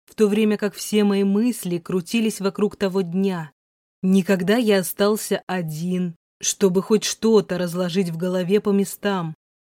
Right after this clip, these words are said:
Даже после разговора с Пашей не стало легче. Долгого разговора. Обстоятельного. Я пропускал мимо ушей все его подколы, все претензии и оскорбления в свой адрес.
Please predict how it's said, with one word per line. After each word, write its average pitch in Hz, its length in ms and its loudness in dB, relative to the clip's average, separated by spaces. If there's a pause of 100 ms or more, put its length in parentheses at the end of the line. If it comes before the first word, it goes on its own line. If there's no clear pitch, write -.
(140)
Даже 196 380 0
после 208 320 4
разговора 202 540 4
с - 100 -8
Пашей 208 540 0
не 180 140 -2
стало 185 400 -4
легче. 190 600 -2 (500)
Долгого 185 680 2
разговора. 170 720 -6 (520)
Обстоятельного. 180 1300 -4 (720)
Я 170 380 -2
пропускал 190 640 -2
мимо 190 320 2
ушей 208 380 2
все 202 280 0
его 190 180 0
подколы, 190 760 -2 (460)
все 208 220 2
претензии 190 840 0
и 202 140 2
оскорбления 190 880 0
в 175 40 -10
свой 190 360 0
адрес. 170 580 -6